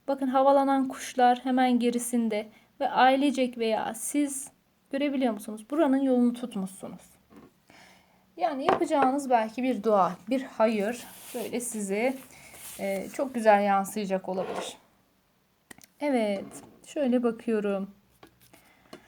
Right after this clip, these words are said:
Şimdi karşınızda bir insan var. Ama insan desem değil. Hayvan desem hiç değil. Ya, o kadar değişik bir surette çıktı ki. Bir yaratık gibi. Siz şuradasınız.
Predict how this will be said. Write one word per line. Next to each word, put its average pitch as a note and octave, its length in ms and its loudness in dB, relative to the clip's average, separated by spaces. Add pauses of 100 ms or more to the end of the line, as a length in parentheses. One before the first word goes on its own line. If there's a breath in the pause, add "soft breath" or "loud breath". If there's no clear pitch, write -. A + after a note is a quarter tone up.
(1400 loud breath)
Şimdi C#4+ 440 0
karşınızda D#4+ 720 -2
bir A#3+ 60 0
insan D#4+ 500 0
var. - 280 -6 (480)
Ama E4+ 200 0
insan C#4 480 2
desem A#3+ 480 2
değil. A3+ 320 0 (560)
Hayvan D4 500 2
desem B3+ 420 0 (160)
hiç - 280 -8
değil. G3 300 -6 (500 loud breath)
Ya, - 140 -6
o E4 160 -4
kadar G4+ 300 0
değişik E4 320 -4
bir D4+ 60 -8
surette D4+ 560 -6
çıktı C4+ 420 -10
ki. A3 180 -8 (160)
Bir C#4 100 -6
yaratık B3 580 -4
gibi. F#3+ 220 -8 (320)
Siz - 240 -10
şuradasınız. - 720 -8